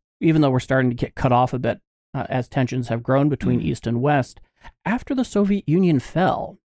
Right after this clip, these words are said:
Speaker 1: scholars from the West had access to Soviet documents that had previously been secret and classified, that through the nineties and the early two thousands, when the Russian Federation as we know it today was really coming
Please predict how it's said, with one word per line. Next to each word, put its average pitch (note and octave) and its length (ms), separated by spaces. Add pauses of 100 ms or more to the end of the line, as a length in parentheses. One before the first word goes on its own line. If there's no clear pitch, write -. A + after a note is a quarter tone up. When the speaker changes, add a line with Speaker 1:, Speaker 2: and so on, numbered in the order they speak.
(380)
Speaker 1:
scholars A#3 460
from F#3 140
the D#3+ 60
West C#3 320
had B2 380 (520)
access C#3 520
to B2+ 420 (240)
Soviet C#3+ 360
documents B2+ 400
that - 100
had B2 140 (100)
previously D3 480
been C3 140
secret C3 380
and C#3 100
classified, A#2+ 720 (440)
that B2+ 280
through E3 160
the C3+ 60
nineties D#3+ 380
and C3+ 100
the C3 80
early C#3+ 200
two C#3+ 160
thousands, C3 480
when B2 400 (240)
the D3+ 100
Russian C3+ 280
Federation B2+ 460
as A#2+ 100
we B2+ 100
know B2 160
it C3+ 80
today B2 440 (520)
was B2 360
really C3+ 580 (240)
coming C#3 360